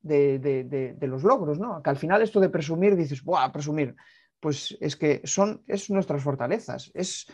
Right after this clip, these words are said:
lo que se me da bien. Y si realmente, em, no presumes de lo que haces bien, la gente va a decir, "Bueno, pues", eh, al final buscamos a personas que nos ayuden a solucionar problemas.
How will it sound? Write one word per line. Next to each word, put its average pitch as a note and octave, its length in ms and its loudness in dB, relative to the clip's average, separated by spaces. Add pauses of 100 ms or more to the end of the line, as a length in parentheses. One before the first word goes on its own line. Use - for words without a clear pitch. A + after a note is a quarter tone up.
(140)
lo D3+ 160 4
que D3 140 4
se D3 180 4
me D3 100 6
da F#3+ 140 10
bien. E3+ 400 6
Y D3 220 0
si D#3 200 -2
realmente, G3 720 2 (560)
em, B2+ 720 -2 (640)
no F#3+ 260 0
presumes F#3+ 520 2
de C3+ 80 -2
lo C3 120 -2
que D3+ 80 -4
haces D#3 280 -4
bien, E3 280 -2 (100)
la C#3 140 2
gente F#3+ 460 -2 (760)
va A#2+ 80 2
a - 20 0
decir, C3+ 240 -2
"Bueno, C3 400 -6
pues", - 340 -10 (160)
eh, - 180 -16 (460)
al E3 120 0
final G#3 200 4
buscamos G3 400 2
a D#3+ 80 2
personas F3+ 380 -2
que F3 80 2
nos D3+ 160 -2
ayuden D#3+ 260 2
a F3 60 -4
solucionar C3+ 480 -4
problemas. A#2+ 600 -6